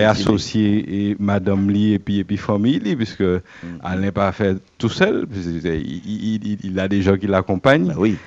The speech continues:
Speaker 1: Et, euh, alors, Pucci, Pucci Alain, euh, parce que, euh, peut-être le monde pas savent, parce que Alain très,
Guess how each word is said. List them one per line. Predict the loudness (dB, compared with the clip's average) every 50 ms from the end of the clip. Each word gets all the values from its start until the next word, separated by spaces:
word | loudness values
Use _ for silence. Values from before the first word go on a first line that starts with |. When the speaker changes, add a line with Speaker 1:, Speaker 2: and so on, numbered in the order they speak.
| -16 -20 _ _ -4
Speaker 1:
Et, | -2 0 2 4 4
euh, | 6 6 6 6 6 6 6 4 4 4 4 4 4 2 2 0 0
alors, | 2 6 6 6 6 6
Pucci, | 0 -2 -2 -2 -4 -4 -4 -2
Pucci | 0 -2 -2 0 -2 0 2 4
Alain, | 6 6 6 6 6 6 4 4 4 2 0 -4 -10 -14 -8 -4
euh, | -2 0 2 2 2 2 2 2 2 2 0 0 -2 -4 -6 -8 -12 _ -20 _ -20 -8 0
parce | 0 0 0 0 -4 -12
que, | -8 0 4 4 6 4 4 0 -6 _ _ _ _ -20 -20 -20 -20 _ _ _ -4
euh, | 0 2 2 4 4 4 4 4 4 2 2 2 2 2 0 -2 -4 -10 -16 -4
peut-être | -2 -2 -2 -2 0 0 2
le | 4
monde | 4 4 4 4 4
pas | 4 2 2
savent, | 0 0 2 2 2 2 2
parce | 0 -2 -2 0
que | 2 2 2
Alain | 2 2 0 0 2 2 0
très, | 0 -2 -10 -8 -2 2 2 4 4 2 0